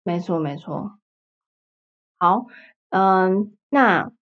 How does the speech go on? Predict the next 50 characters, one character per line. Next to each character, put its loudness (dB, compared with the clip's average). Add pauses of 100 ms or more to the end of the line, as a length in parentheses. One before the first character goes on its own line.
(160)
我 2
们 4
就 4
用 4
一 -2
个 4
比 -4
较 2 (800)
小 6
小 6
的 0 (300)
故 4
事 -2
来 0
收 0
尾。 -2 (340)
大 4
家 4
还 2
记 2
得 2
我 0
刚 0
刚 -4
说 -2
罗 -4
素 -6
韦 -2
德 -6
案 -4
的 -6
主 -14
角 -4
Roy -4
吗？ -12 (640)
就 0
是 2 (100)
他 0
其 0
实 -2
在 -2
一 0
九 2
九 -2
五， -2 (280)
一 4
九 8
九 0
五 -2
年 -8